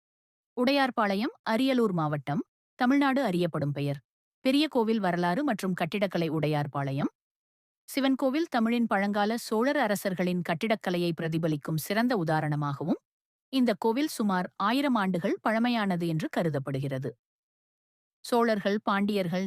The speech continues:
நாயக்கர்கள் மற்றும் மராத்தியர்கள் ஆகிய அரசர்கள் இதை பராமரித்து பல்வேறு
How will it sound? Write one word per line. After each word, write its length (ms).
நாயக்கர்கள் 640
மற்றும் 320
மராத்தியர்கள் 680
ஆகிய 200
அரசர்கள் 460
இதை 260
பராமரித்து 500
பல்வேறு 380